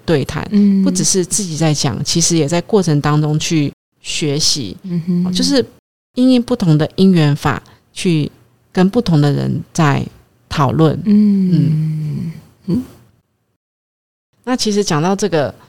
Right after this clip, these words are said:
Speaker 1: 呃，逢场作戏一番哦。
Speaker 2: 嗯。
Speaker 1: 呃，我，我们也可以看到，我，我就想到《阿含经》里面也有一个，一个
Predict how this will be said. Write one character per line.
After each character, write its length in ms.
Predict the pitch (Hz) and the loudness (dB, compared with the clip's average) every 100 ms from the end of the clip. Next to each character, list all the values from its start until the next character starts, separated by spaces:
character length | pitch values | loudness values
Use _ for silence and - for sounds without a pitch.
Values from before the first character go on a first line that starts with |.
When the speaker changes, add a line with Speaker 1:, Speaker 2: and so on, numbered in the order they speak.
| _ _ - | _ _ -6
Speaker 1:
呃， 520 | 160 143 139 110 185 - _ _ _ _ _ _ _ _ _ _ _ - | -2 0 -2 -4 -8 -12 _ _ _ _ _ _ _ _ _ _ _ -4
逢 240 | 170 226 | -2 -2
场 260 | 240 170 151 | -2 -2 -2
作 280 | - 185 | 0 0
戏 200 | 165 190 | 0 -2
一 140 | 175 180 | -2 -2
番 240 | - 156 | -2 -4
哦。 180 | 147 131 - | -4 -8 -4
Speaker 2:
嗯。 280 | 226 220 175 175 - _ _ _ _ _ _ | 0 2 0 -6 -14 _ _ _ _ _ _
Speaker 1:
呃， 180 | 160 - | -10 -6
我， 120 | - 170 | -4 -2
我 60 | 139 | 0
们 140 | 190 220 | 0 0
也 80 | |
可 160 | 202 214 | 0 0
以 240 | 202 175 - - _ _ _ _ | 0 -2 -6 -20 _ _ _ _
看 180 | 220 208 | -4 -2
到， 260 | 208 175 - _ _ _ _ _ | -2 -2 -6 _ _ _ _ _
我， 140 | - | -10
我 20 | 185 | -6
就 60 | |
想 240 | 196 190 175 | -2 -2 0
到 80 | 196 | 0
《阿 180 | - 214 | -2 0
含 180 | 185 | 0
经》 180 | 165 185 | 0 -2
里 40 | 160 | -2
面 220 | 165 170 | -2 -2
也 80 | 175 | 0
有 60 | |
一 40 | 156 | 0
个， 220 | 160 151 120 - _ _ _ _ _ _ - | -2 -4 -8 -18 _ _ _ _ _ _ -8
一 80 | |
个 100 | 202 | -6